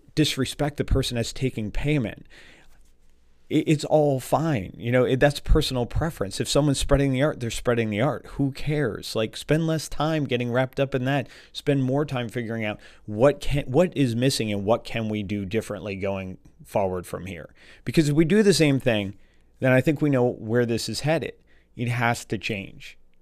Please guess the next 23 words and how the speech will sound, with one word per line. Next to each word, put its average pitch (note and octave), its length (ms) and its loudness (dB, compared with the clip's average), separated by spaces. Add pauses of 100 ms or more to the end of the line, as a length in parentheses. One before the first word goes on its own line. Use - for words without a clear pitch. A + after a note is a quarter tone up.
(200)
It B2 120 -6
just C3+ 260 0
has C3+ 260 -2
to. - 120 -12 (1400)
So C#3 380 8 (600)
there's C#3+ 180 0
probably D3 260 8
a C3 60 8
lot B2 160 6
more A#2+ 160 8
I A#2 80 6
could A#2 160 2
say, A2+ 200 6
but G#2 220 0
probably G#2 260 2
shouldn't G2 320 -4
say. G2 220 -2
So G2 160 -6
I'm A#2 160 -2
gonna A2+ 160 0
end A#2+ 200 -2
it A2+ 100 0
there B2 280 4